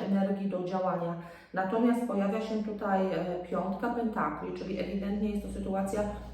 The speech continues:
która gdzieś tutaj towarzyszy Wam od dłuższego, e, okresu czasu. Jakieś sytuacje, związki,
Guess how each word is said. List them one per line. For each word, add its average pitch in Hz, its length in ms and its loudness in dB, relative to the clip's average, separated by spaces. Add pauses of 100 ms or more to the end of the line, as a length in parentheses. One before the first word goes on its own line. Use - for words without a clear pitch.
(140)
która 202 240 2
gdzieś 214 340 0
tutaj 208 300 -2
towarzyszy 196 640 -2
Wam 190 300 0
od 185 160 0
dłuższego, 180 760 -2 (440)
e, 185 320 2
okresu 180 520 -2
czasu. 160 380 -6
Jakieś 214 360 0
sytuacje, 202 640 0
związki, 202 800 -2